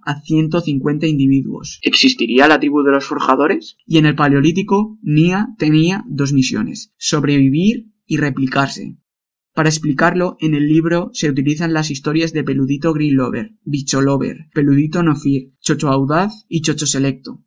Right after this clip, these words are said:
Con ellas vemos como muchas de las reacciones que nos suministra Mía son limitantes y desadaptativas en el contexto actual, haciendo que aún ames ciertas cosas, como por ejemplo la comida hipercalórica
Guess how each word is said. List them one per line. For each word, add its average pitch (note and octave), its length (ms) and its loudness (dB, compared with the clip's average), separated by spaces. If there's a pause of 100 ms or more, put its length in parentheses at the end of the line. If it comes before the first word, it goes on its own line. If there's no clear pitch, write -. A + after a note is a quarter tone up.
Con D3+ 220 0
ellas F#3 400 0
vemos E3 320 -2
como D3+ 180 -2
muchas D#3 340 0
de E3 120 0
las E3 160 -2
reacciones D#3 560 -2
que D3+ 120 -2
nos C#3+ 180 0
suministra C#3 680 0
Mía E3+ 440 0
son D#3 260 0
limitantes D3+ 720 0
y D#3 100 -4
desadaptativas C#3+ 1120 -4
en D3+ 140 0
el C3+ 140 0
contexto D#3 840 -4
actual, C3 640 -6
haciendo D#3 460 0
que C#3+ 120 -2
aún D#3 220 2
ames C#3+ 320 0
ciertas D#3 360 -4
cosas, D3+ 380 -6
como C#3 240 2
por C3 140 4
ejemplo C#3+ 340 4
la B2+ 140 6
comida C#3 300 2
hipercalórica C#3+ 760 2